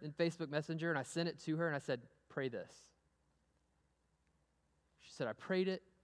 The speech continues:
and she accepted Christ into her life. And the conversations we've had since that point have been totally different,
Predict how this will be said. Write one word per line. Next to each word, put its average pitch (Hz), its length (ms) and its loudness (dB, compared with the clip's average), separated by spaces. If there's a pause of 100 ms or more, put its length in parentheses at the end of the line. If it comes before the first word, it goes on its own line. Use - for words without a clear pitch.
(340)
and 143 180 -4
she - 180 -2
accepted 220 440 4
Christ 214 420 6
into 180 220 2
her 151 160 4
life. 190 400 6 (1800)
And 202 120 8
the 202 60 10
conversations 254 760 4
we've 196 200 0
had 175 360 6
since 175 240 4
that - 300 2
point 131 260 -2 (1600)
have 151 120 0
been 151 140 2
totally 143 340 4
different, 117 340 -4